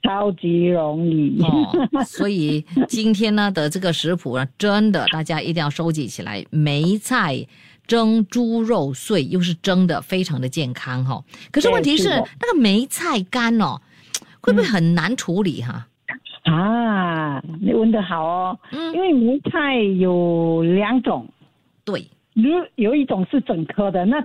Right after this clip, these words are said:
Speaker 1: 种是超级咸，不然就有些是甜的啦，
Speaker 2: 哦吼。
Speaker 1: 听说。
Speaker 2: 嗯。
Speaker 1: 啊，可是如果你，我是买到，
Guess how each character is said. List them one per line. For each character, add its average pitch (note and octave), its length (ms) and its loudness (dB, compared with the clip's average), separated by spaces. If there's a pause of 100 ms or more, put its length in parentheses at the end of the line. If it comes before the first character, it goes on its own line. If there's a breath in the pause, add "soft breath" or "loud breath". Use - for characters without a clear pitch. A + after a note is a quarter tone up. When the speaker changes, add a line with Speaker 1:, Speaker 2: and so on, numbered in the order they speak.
(100)
Speaker 1:
种 F3 300 -4
是 B3+ 120 0
超 C4+ 680 -2 (120)
级 G#3+ 480 4 (440)
咸， F3+ 400 0
不 G#3+ 200 -2
然 F#3+ 220 -2
就 G3 400 0 (240)
有 D#3+ 360 2
些 G#3 200 0
是 G3 120 -2
甜 D3+ 280 -2
的 F3 100 0
啦， C#3+ 320 -2
Speaker 2:
哦 E3 120 -4
吼。 - 20 -8
Speaker 1:
听 E3+ 180 0
说。 E3 220 -2 (220)
Speaker 2:
嗯。 E3+ 200 -2
Speaker 1:
啊， C#3 200 -2 (380 loud breath)
可 G3 180 2
是 D#4 120 0
如 D4 180 0
果 G3 220 0
你， F3 520 2
我 F#3 300 2
是 E4 120 2
买 F#3 320 2
到， G#3 320 -2